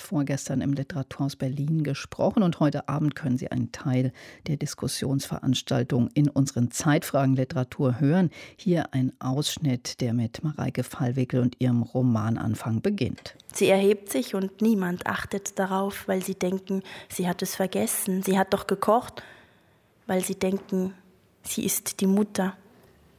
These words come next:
Speaker 2: Sie ist mit drei Schritten vom Abendbrottisch bei der Balkontür, öffnet sie, schaut nicht zurück,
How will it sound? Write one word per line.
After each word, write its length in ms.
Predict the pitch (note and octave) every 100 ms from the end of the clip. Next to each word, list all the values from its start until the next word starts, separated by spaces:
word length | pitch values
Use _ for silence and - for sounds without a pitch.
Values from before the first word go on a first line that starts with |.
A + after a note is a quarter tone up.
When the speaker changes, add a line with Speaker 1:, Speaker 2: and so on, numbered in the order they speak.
| _ - - -
Speaker 2:
Sie 160 | -
ist 180 | G#3 -
mit 180 | G3+ G3+
drei 240 | G3 G#3+
Schritten 420 | A3+ A#3+ A#3 A#3+
vom 240 | A#3 G3 F#3+
Abendbrottisch 1120 | G3 F#3+ F#3+ - F#3+ F#3 G3 - - G#3+ -
bei 120 | G3
der 80 | F#3+
Balkontür, 920 | F#3+ F#3 F#3 - G#3+ A3 - A3 A3+ -
öffnet 500 | G3+ - G#3 F#3 -
sie, 180 | F#3+
schaut 320 | F#3+ F#3 F#3 -
nicht 440 | G#3 - - -
zurück, 480 | A3 G#3+ A3 A3